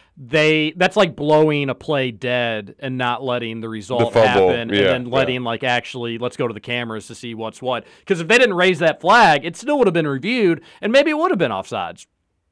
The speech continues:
Speaker 1: I don't know. They have, they've got, like, that little system technology that, like, shows it definitively what it is or what it's not. But we didn't get to go to that because of that little goober with the flag.
Speaker 2: Yep.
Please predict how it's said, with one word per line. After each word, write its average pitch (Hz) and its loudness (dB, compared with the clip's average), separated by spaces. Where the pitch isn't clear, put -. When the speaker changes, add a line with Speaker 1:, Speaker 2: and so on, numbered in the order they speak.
Speaker 1:
I 160 4
don't 220 4
know. 233 4
They 131 -2
have, 143 -4
they've 135 -4
got, 143 2
like, 143 -2
that 139 -2
little 143 -2
system 143 -6
technology 139 0
that, 123 -6
like, 120 -8
shows 139 -2
it 120 -12
definitively 117 -6
what 117 -4
it 117 -8
is 120 -4
or 113 -8
what 113 -6
it's 101 -14
not. 143 -2
But 190 2
we 214 4
didn't 208 4
get 196 0
to 170 -4
go 151 2
to 170 0
that 123 -4
because 135 -4
of 127 -8
that 135 -4
little 131 -4
goober 131 -4
with 123 -8
the 123 -14
flag. 127 -4
Speaker 2:
Yep. 160 6